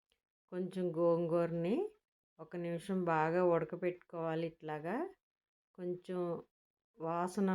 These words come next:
ఉంటది గోంగూర, ఆ వాసన పోయే వరకు కొంచెం అట్లా ఉడకనివ్వాలి గోంగూరని. గోంగూర కొంచెం వాటర్ పోసుకొని ఇట్లా బాగా ఉడకనివ్వాలి.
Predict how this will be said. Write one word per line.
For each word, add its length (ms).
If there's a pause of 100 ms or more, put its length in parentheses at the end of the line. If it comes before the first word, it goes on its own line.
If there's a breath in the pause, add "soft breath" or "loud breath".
ఉంటది 300 (160)
గోంగూర, 540 (1200)
ఆ 120 (160)
వాసన 340 (120)
పోయే 340
వరకు 260 (160)
కొంచెం 320 (100)
అట్లా 240 (100)
ఉడకనివ్వాలి 680 (140)
గోంగూరని. 760 (1080)
గోంగూర 520 (120)
కొంచెం 320 (520)
వాటర్ 500
పోసుకొని 540 (720)
ఇట్లా 220 (160)
బాగా 260 (100)
ఉడకనివ్వాలి. 800